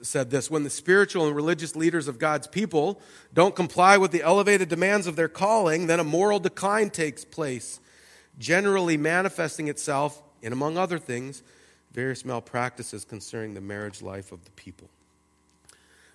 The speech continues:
Um, we'll get into the last part, but, but there's this general principle in leadership that the people become like the leaders, right? It, it's a very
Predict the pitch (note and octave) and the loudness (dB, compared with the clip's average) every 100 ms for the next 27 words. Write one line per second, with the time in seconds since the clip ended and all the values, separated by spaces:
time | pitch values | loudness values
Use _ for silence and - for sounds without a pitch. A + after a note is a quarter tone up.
0 | _ - G2+ G#2 G#2+ C3 C#3+ C3+ A2+ A2 | _ -18 -12 -10 -4 -2 -2 -4 -6 -6
1 | - F#2+ B2+ D3 - - A2 G2+ G#2 A#2 | -8 -4 -2 -2 -4 -14 -12 -12 -12 -12
2 | A2+ - - - C#3+ B2+ E3 C#3 D#3+ B2 | -12 -14 -20 -6 -4 0 -2 0 -4 -4
3 | A#2+ E3+ F#3+ F#3+ E3+ D#3+ F3+ G3+ - - | -2 0 2 2 4 4 2 -2 -8 -18
4 | - G3+ G3 B2+ C3+ C#3+ C3 C3 F#3+ D#3 | -4 -2 -2 -6 -4 -2 -4 -2 -2 -2
5 | - C3+ C#3+ C3 C#3+ C3+ - _ _ - | -4 -6 -6 -2 -2 -2 -12 _ _ -4
6 | D3 - G3+ F#3+ F3 E3+ F3 F3 D#3+ E3+ | -4 2 2 2 2 4 4 4 4 4
7 | D#3+ D3 F#3 A#2 F2+ F2+ A#2 C#3 C3 - | 2 0 0 0 -10 -10 -6 -4 -6 -10
8 | A#2 A#2 D3+ E3 C3+ | -12 -6 -4 -4 -8